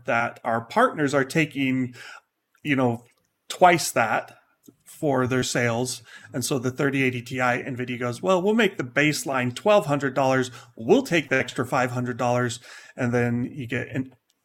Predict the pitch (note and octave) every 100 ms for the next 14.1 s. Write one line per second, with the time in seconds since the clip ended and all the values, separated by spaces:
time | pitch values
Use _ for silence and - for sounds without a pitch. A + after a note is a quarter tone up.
0 | - C#3 A#2+ B2 A#2 A#2 A2+ - A#2 A#2
1 | A#2+ - A#2+ - B2+ A#2 A2+ B2+ B2+ A#2+
2 | A2 - C#3+ D#3+ D3+ D#3 C3+ A#2 B2 A#2
3 | - B2 A2 - B2+ A#2+ B2+ A#2+ A#2+ -
4 | C3+ A#2+ A#2 A#2+ A#2 A2+ A#2 - A#2+ A#2+
5 | B2 - - - B2+ B2+ C3+ C#3+ A#2+ -
6 | - - C#3 B2 D3 B2+ B2 - A#2+ A2+
7 | A2 _ C#3+ G#2 G#2 G#2+ _ _ _ _
8 | _ _ - - C#3 C3 B2+ - - -
9 | - - - _ _ _ E3 D#3+ C#3 D3
10 | D3+ D3+ C#3 C3+ C3+ D3 B2+ C#3+ B2+ C#3
11 | B2 B2+ A#2+ B2 A2+ C3 D3 C#3 D3+ D#3+
12 | D#3+ C#3+ D3+ - A#2 A2+ - C#3 - A#2
13 | - - B2 A#2 A2+ - - B2 A2 A2
14 | A2